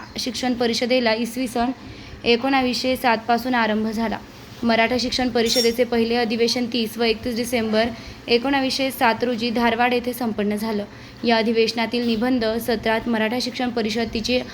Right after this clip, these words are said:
आवश्यकता, उद्देश आणि कार्य या विषयांवर त्यांनी निबंधाचं वाचन केलं. यानंतर मुंबई येथे संपन्न झालेल्या दुसऱ्या मराठा शिक्षण परिषदेतही एकोणीसशे आठ त्यांनी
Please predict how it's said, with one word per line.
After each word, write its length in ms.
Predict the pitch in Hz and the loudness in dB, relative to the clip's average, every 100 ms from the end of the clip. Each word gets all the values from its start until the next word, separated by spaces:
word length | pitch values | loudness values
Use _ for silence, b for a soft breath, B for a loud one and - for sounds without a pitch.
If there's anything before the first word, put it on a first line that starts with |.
| B B B | B B B
आवश्यकता, 600 | 226 226 285 277 233 247 | 2 4 2 0 2 2
उद्देश 420 | 247 208 214 226 247 | 4 2 2 2 2
आणि 140 | 240 | 0
कार्य 360 | 233 226 214 214 | 2 4 4 4
या 120 | 226 | 2
विषयांवर 640 | 226 - 240 247 220 220 | 0 0 0 0 0 -2
त्यांनी 360 | 220 226 220 226 | 0 0 0 0
निबंधाचं 600 | 226 208 240 233 226 240 | 0 2 2 2 2 0
वाचन 340 | 220 214 208 | 0 0 -2
केलं. 220 | 190 185 - B B B B B - | 0 -2 -4 B B B B B 2
यानंतर 680 | 262 285 302 262 240 240 240 - - - - - | 4 6 4 2 2 2 0 -4 -16 -20 -20 -4
मुंबई 300 | 247 254 247 | 2 2 4
येथे 220 | 277 269 277 | 2 0 0
संपन्न 400 | 262 233 240 247 | 0 0 0 0
झालेल्या 400 | 254 247 233 233 | 0 2 4 2
दुसऱ्या 320 | 220 240 247 | 0 0 2
मराठा 320 | 240 233 247 | 2 2 0
शिक्षण 320 | 240 233 247 240 | -4 -4 -2 -2
परिषदेतही 840 | 240 226 254 220 220 247 233 240 - | 0 0 0 0 0 0 0 0 -2
एकोणीसशे 400 | 226 226 233 247 | -2 -2 -2 0
आठ 300 | 226 220 - | 0 -2 0
त्यांनी 340 | 240 233 233 | 0 2 0